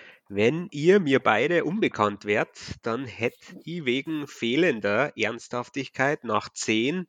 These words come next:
abgeschaltet.“ Also Minuten, das, das hat sie wahrscheinlich nicht mehr rentiert. „Nach zehn hätte sie abgeschaltet.“ Also wir nehmen den Podcast dann immer vor zehn auf,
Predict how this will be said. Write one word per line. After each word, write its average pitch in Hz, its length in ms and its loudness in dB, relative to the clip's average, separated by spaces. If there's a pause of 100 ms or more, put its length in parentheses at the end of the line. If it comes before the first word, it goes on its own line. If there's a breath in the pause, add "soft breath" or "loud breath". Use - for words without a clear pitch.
(120)
abgeschaltet.“ 101 1000 -4 (360)
Also 107 180 -8
Minuten, 113 640 -4
das, - 340 -8 (840 loud breath)
das - 300 -10
hat 110 160 -4
sie 107 120 -6
wahrscheinlich 104 300 0
nicht 110 100 -2
mehr 110 160 0
rentiert. 127 440 -2
„Nach 107 220 -2
zehn 127 320 2
hätte 127 260 -4
sie - 160 -4
abgeschaltet.“ 101 960 -2 (220)
Also 110 180 -4
wir 127 100 8
nehmen 135 240 6
den 143 120 4
Podcast 143 440 0
dann 127 160 0
immer 139 520 0
vor 113 340 -2
zehn 151 320 -2
auf, 147 400 -4